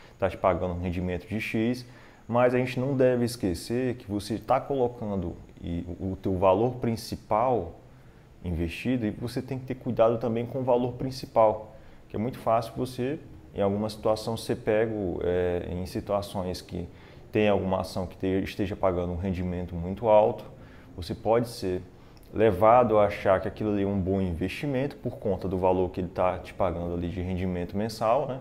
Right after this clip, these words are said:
ou semestral, e você acabar aportando o teu capital e acabar colocando em risco o valor principal que você está investindo. Então, é importante que você tenha, tenha ciência disso, tá certo?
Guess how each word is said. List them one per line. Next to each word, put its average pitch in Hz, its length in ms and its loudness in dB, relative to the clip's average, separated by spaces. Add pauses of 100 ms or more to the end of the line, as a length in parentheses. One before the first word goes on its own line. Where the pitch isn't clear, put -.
(120)
ou - 60 -10
semestral, 101 760 0 (480)
e 165 80 4
você 160 320 2
acabar 135 640 4 (300)
aportando 147 840 0
o 165 80 2
teu 143 160 -2
capital 117 600 0
e 123 40 0
acabar 117 300 -2
colocando 117 460 -2
em 117 40 -2
risco 107 440 -4
o 117 40 -2
valor 107 300 2
principal 110 840 2
que - 120 -12
você 113 300 -6
está 113 240 -6
investindo. 113 560 -6 (100)
Então, 98 220 -4 (420)
é 90 120 -6
importante 98 400 -4
que - 60 -8
você 101 200 -2
tenha, 101 320 -2 (140)
tenha 90 440 -4
ciência 92 480 -4
disso, 82 340 -8
tá - 80 -14
certo? 113 360 -2